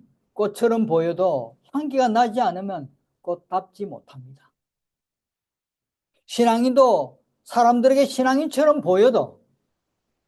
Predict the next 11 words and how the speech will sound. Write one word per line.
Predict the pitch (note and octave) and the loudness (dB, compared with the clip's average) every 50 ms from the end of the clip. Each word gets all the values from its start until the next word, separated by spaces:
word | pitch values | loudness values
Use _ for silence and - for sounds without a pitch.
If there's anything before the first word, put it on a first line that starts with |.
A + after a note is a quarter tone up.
| _ _ - | _ _ -6
믿음의 | - A3 D#4 D#4 D#4 D#4 D#4+ E4+ D#4 | -2 0 0 2 2 2 2 4 4
향기가 | C4 C#4 D4 C#4+ C#4 C#4+ D4+ C#4+ A3+ | 4 2 2 2 2 4 4 4 4
없으면, | - - - - G3+ F#3+ F3+ C#3+ A#2+ - - _ _ _ _ _ _ _ _ _ _ _ _ _ _ _ _ _ _ _ _ _ _ _ _ - | 2 -2 -6 -8 -8 -6 -6 -8 -10 -12 -16 _ _ _ _ _ _ _ _ _ _ _ _ _ _ _ _ _ _ _ _ _ _ _ _ -6
예수의 | D3+ G3 B3 C#4 B3+ - D#4 D#4 C4+ | -2 0 2 2 0 0 0 2 2
향기가 | C4 D4+ D4 C4+ C4+ C#4 C4+ | 2 2 2 2 2 2 2
나지 | C4 B3 C4 C4 B3+ C4 D4+ | 4 4 2 2 2 2 0
않으면 | C4+ A3+ A3 C4 C4+ A3+ E3 C#3 - - _ _ _ _ _ _ _ | 2 2 2 0 -2 -2 -6 -8 -10 -12 _ _ _ _ _ _ _
신앙인답지 | - - - F3 F3 F3 F3 F3+ F3+ E3+ C#3+ - G3+ G3+ _ - - G3+ G3+ F#3+ F3+ F3+ _ _ | -20 -14 -10 -8 -8 -8 -8 -10 -12 -12 -12 -12 -14 -14 _ -14 -12 -12 -12 -12 -14 -20 _ _
못합니다. | A#2+ A#2 - _ - - F#3+ D3 A#2 _ _ _ _ _ _ _ _ _ _ _ _ _ _ _ _ _ _ _ _ _ _ _ _ _ _ _ _ _ _ _ _ _ _ _ _ _ _ _ _ _ - | -20 -20 -20 _ -20 -20 -20 -20 -20 _ _ _ _ _ _ _ _ _ _ _ _ _ _ _ _ _ _ _ _ _ _ _ _ _ _ _ _ _ _ _ _ _ _ _ _ _ _ _ _ _ -6
오늘 | - G3+ G3+ A3+ C4 | -2 0 2 2 2
말씀은 | C#4 B3 F#3 - - G3+ D3+ D#3 F#3+ F3 C3+ A#2+ - | 2 0 -2 -2 -8 -12 -10 -12 -12 -14 -14 -18 -20